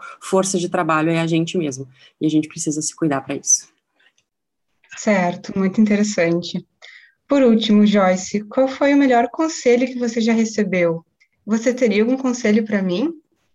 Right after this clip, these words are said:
Speaker 1: Sim. Bom, o melhor conselho que eu recebi. Vamos lá, vou de novo contar uma historinha. Quando eu tava fazendo meu estágio curricular, era fora aqui de Porto Alegre, né? Era em outro estado. É,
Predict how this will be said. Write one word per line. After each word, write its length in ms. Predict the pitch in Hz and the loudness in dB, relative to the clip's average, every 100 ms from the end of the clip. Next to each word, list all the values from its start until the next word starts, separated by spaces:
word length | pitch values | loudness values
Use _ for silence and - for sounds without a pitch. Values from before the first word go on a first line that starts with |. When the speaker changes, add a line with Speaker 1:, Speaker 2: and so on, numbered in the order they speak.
| _ _ _ _ | _ _ _ _
Speaker 1:
Sim. 760 | - - - - - 147 - - _ - - - - - - | -16 -12 -12 -8 -2 0 -2 -10 _ -20 -20 -20 -20 -14 -2
Bom, 260 | 156 - _ _ - | -2 -2 _ _ -2
o 20 | 165 | 2
melhor 280 | 170 160 | 2 2
conselho 360 | 165 170 175 151 | 0 0 0 0
que 80 | 165 | 0
eu 60 | |
recebi. 360 | 156 147 160 165 156 | -2 -2 -6 -6 -4
Vamos 180 | 147 | -2
lá, 100 | 127 | -2
vou 200 | 123 131 - | -4 -8 -12
de 140 | - 147 | -4 -2
novo 180 | 139 | 0
contar 280 | - 147 143 | -2 -2 -2
uma 100 | 139 | -4
historinha. 420 | 135 160 147 120 - _ - | -4 -4 -4 -4 -8 _ -8
Quando 160 | - 170 | -2 0
eu 60 | 196 | 0
tava 200 | 170 165 | -2 -2
fazendo 240 | 151 147 | -2 0
meu 100 | 143 | 0
estágio 320 | 139 139 131 | -4 -6 -6
curricular, 520 | 143 147 147 151 123 _ _ - - | -10 -10 -4 -2 -4 _ _ -20 -10
era 220 | 139 127 | -8 -8
fora 240 | - 139 | -4 -4
aqui 200 | 143 - | -4 -8
de 380 | 156 143 139 131 - | -6 -4 -4 -8 -8
Porto 180 | 147 170 | -6 -4
Alegre, 240 | 131 - | -4 -6
né? 100 | 139 | -2
Era 80 | 151 | -2
em 40 | |
outro 160 | 143 156 | -2 -6
estado. 420 | 165 - - - _ _ _ - - - _ | -12 -8 -10 -10 _ _ _ -20 -20 -20 _
É, 480 | 165 160 160 151 147 | -2 0 0 0 -2